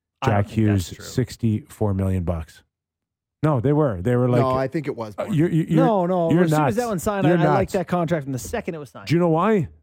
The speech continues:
Speaker 1: I'm smart.
Speaker 2: Yeah.
Speaker 1: <laughs>
Speaker 2: But the other reason why everybody said that they're nuts is he was coming off thirty-one points.
Speaker 1: Yeah.
Speaker 2: It wasn't like he scored Beniers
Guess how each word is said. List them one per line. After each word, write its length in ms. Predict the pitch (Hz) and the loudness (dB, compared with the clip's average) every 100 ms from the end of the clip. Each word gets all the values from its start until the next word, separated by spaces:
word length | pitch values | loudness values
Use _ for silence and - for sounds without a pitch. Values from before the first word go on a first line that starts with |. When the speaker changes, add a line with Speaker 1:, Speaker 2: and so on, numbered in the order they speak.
| _ _ | _ _
Speaker 1:
I'm 80 | - | -20
smart. 320 | - 117 202 _ _ _ | -12 -12 -12 _ _ _
Speaker 2:
Yeah. 340 | 143 123 92 73 | -2 0 -2 -8
Speaker 1:
<laughs> 60 | - - - _ _ _ _ _ _ | -14 -18 -20 _ _ _ _ _ _
Speaker 2:
But 180 | - 117 _ _ _ | -6 -6 _ _ _
the 140 | 127 | -2
other 220 | 127 135 | -2 -2
reason 320 | 123 123 104 117 | 0 0 -2 -2
why 160 | 110 | 0
everybody 300 | 107 104 104 | 0 0 -2
said 260 | 95 113 98 | -2 -2 -2
that 140 | 101 - _ _ _ _ _ - | -2 -4 _ _ _ _ _ -4
they're 120 | 107 | -2
nuts 360 | 104 117 107 101 | 0 -2 -4 -6
is 280 | 95 - - _ _ _ - | -6 -8 -20 _ _ _ -4
he 60 | |
was 100 | 131 | -4
coming 260 | - 131 135 | -4 -6 -4
off 180 | 127 - _ _ | -6 -8 _ _
thirty-one 680 | 139 135 127 120 - 123 131 | -6 -4 -4 -6 -8 -8 -8
points. 600 | - 127 147 101 - - _ | -8 -8 -8 -10 -16 -20 _
Speaker 1:
Yeah. 200 | 123 107 - - | -16 -16 -14 -6
Speaker 2:
It 60 | |
wasn't 240 | 170 160 147 | -4 -4 -4
like 260 | 135 - _ _ | -6 -8 _ _
he 140 | 123 | -14
scored 360 | - 131 107 85 _ _ _ _ _ _ _ _ _ _ _ _ _ _ - | -8 -6 -6 -8 _ _ _ _ _ _ _ _ _ _ _ _ _ _ -2
Beniers 680 | 117 147 156 113 - - | 0 2 0 -2 -6 -20